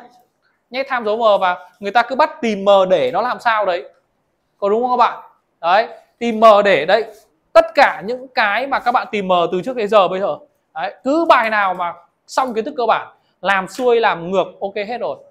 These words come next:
Thì người ta vứt M vào. Đấy, vứt M vào. Và vứt M nó, nó rất, rất nhiều dạng của, của M luôn.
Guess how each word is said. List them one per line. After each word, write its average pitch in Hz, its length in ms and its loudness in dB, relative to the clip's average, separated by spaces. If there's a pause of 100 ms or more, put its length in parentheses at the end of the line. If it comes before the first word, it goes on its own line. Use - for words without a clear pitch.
(360)
Thì 180 80 -8
người 180 100 -6
ta 196 120 0
vứt 220 120 -2
M 202 60 -12
vào. 139 400 -4 (1400)
Đấy, 160 200 -10
vứt 226 140 -4
M 226 40 -8
vào. 160 520 0
Và 156 200 -6
vứt 240 100 0
M 233 60 -8
nó, 180 360 0
nó 202 240 -6 (460)
rất, 240 240 0 (120)
rất 294 200 -4
nhiều 208 200 -4
dạng 202 200 -4 (160)
của, 131 280 -12 (120)
của 151 100 -6
M 165 300 -4
luôn. 202 160 0